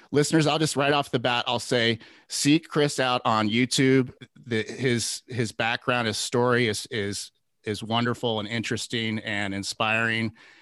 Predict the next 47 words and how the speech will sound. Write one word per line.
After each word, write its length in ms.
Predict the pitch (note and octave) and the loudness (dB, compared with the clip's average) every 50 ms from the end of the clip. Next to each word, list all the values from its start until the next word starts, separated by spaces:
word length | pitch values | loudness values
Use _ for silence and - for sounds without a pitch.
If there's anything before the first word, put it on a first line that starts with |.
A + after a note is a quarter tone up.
| - _ - | -20 _ -6
and 260 | A#2+ G#2 G#2 G#2 G#2+ | -2 -2 0 0 0
we'll 100 | A2+ A2+ | 0 -2
talk 260 | - - G2+ G#2 - | 0 0 -2 -2 -2
about 260 | - G2+ A2+ G#2+ A2 - | -2 -2 -2 -2 -2 -2
that 160 | G#2+ G#2 G2+ | -2 -2 -2
here 160 | F#2+ G#2+ A2 | 0 0 0
a 60 | A2 | 0
little 240 | G#2 G#2+ G#2+ G#2+ G#2 | 0 0 -2 -2 -2
bit. 340 | F#2+ A2+ G#2+ G#2+ A2 - _ _ - - _ _ _ | -2 0 0 0 -2 -4 _ _ -20 -20 _ _ _
But 200 | - A2 G#2 G2 | -4 -2 -2 -2
he's, 320 | F#2+ A#2 A#2 A2 G#2+ G2 - | 0 0 0 0 0 -2 -6
he's 400 | - - G#2+ B2 A2+ A2 G#2+ - | -12 -8 -4 -2 -2 -2 -2 -2
a 80 | - A2+ | -2 -2
wealth 380 | A2 A2 A#2 A#2 A#2+ B2+ - - | 0 0 0 0 0 -2 -2 -4
of 80 | G#2+ | -4
knowledge 480 | A2+ A2 G#2+ A2 A2 A2+ A2+ A2 G2+ - | -4 -2 -2 0 0 0 -2 -2 -4 -4
on, 160 | G#2 G#2 G#2 | -4 -4 -4
on 180 | G#2 A2 G#2 G#2 | -4 -4 -4 -4
a 40 | |
lot 280 | G2+ G#2 A2 A#2 A#2+ C3 | -6 -4 -2 0 0 0
of 80 | C3 A#2+ | 0 0
different 300 | C3+ B2 - C3 A#2+ - | -2 -2 -2 -4 -6 -2
things, 520 | - B2+ B2 B2 B2 B2+ A#2+ A2 - - - _ _ _ _ _ - | -2 0 0 2 0 0 0 -2 -6 -12 -14 _ _ _ _ _ -12
from 240 | - - G#2+ G2 G#2 | -4 -2 -2 0 2
mindset 720 | A2 A2+ A2+ A#2+ A#2+ A2 - - B2+ A2+ A2+ A2+ A2 - - | 2 2 2 2 0 0 0 0 0 0 0 0 -2 -4 -4
to 280 | - - G#2 G2+ G#2 G2 | -6 -4 -4 -4 -4 -4
the 80 | G#2 | -6
technicalities 920 | G#2 - - A#2+ G2+ A2+ A2+ - - A#2+ A2+ A2+ A#2 A#2 A2+ A2+ G#2+ G#2+ - | -6 -4 -4 -4 -4 -4 -6 -4 -4 -2 -2 0 0 0 0 0 -2 -2 -4
of 100 | G#2+ G#2 | -4 -4
an 80 | G#2+ | -4
apartment 400 | G#2+ - - A2+ G#2+ A#2 A2+ G2+ | -4 -2 -2 -2 0 -2 -4 -4
syndication. 680 | - A2+ G2+ G2 F#2+ - G2+ F#2 F#2 - - F2+ F#2 G2 | -4 -4 -4 -4 -4 -4 -6 -6 -4 -6 -6 -8 -8 -8
So 320 | - - A2 G#2 G2+ G2+ - - - _ _ _ _ - | -6 -4 -4 -2 -2 -4 -6 -10 -20 _ _ _ _ -8
I'm 240 | - - A2 G2+ - - _ - | -6 -4 -4 -4 -8 -10 _ -12
excited 400 | A2+ - - C3 B2+ B2+ A#2 G#2+ | -8 -4 -2 0 0 0 2 0
to 80 | B2 | 0
talk 280 | - - C3 A#2 A2+ - | 0 0 -2 -2 -2 -2
to 100 | - A#2+ | 0 2
you 80 | A#2 A#2 | 2 2
about 320 | G#2+ A#2 A2+ A2 A2 - _ _ | 2 2 2 0 0 -2 _ _
kind 220 | - C3 A#2+ A#2+ A2+ | -6 -4 -2 0 0
of 80 | A2 | 0
the, 200 | G#2+ G#2 G#2+ G2 - _ _ _ _ _ _ _ - _ _ - | 0 0 -2 -2 -4 _ _ _ _ _ _ _ -20 _ _ -2
the, 260 | A2 A2+ G#2 F2 - | -2 0 0 -2 -2
the 140 | G2+ A2+ A2 | 0 0 2
wealth 420 | A2 A2+ A#2 A#2 A#2 A#2+ A#2 - B2 | 2 2 2 2 2 2 0 0 0
of, 380 | G#2+ G#2 G2 - - - - | 0 0 -2 -6 -12 -18 -20